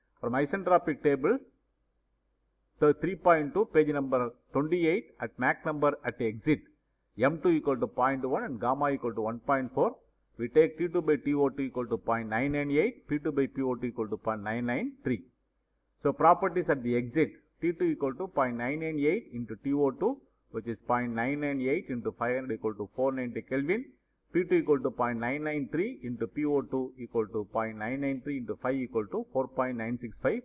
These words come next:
bar. Velocity C two equal to M two into square root of gamma R T two,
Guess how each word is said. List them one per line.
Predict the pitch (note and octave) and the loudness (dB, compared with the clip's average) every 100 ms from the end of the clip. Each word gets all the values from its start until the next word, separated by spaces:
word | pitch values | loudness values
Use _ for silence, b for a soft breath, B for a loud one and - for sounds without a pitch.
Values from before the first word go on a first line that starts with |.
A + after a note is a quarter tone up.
| - | -4
bar. | F#2+ - _ _ _ _ _ _ _ _ _ - | -4 -4 _ _ _ _ _ _ _ _ _ 2
Velocity | C#3+ F3+ - E3+ - | 6 6 6 -2 -4
C | G3 | -6
two | F#3+ | -2
equal | F3 D3 D3 | 2 4 2
to | F#3+ C#3+ | 4 2
M | D3 D#3+ | 2 0
two | F#3+ | -2
into | E3+ D#3 F#3+ | -2 -2 -6
square | - C#3 D3 | 0 2 2
root | C#3+ | 0
of | D3 B2+ | -2 -2
gamma | A2+ B2+ D3 | 0 0 4
R | C3+ C3 A#2 | 2 2 0
T | B2+ B2+ | -4 0
two, | A3 | -2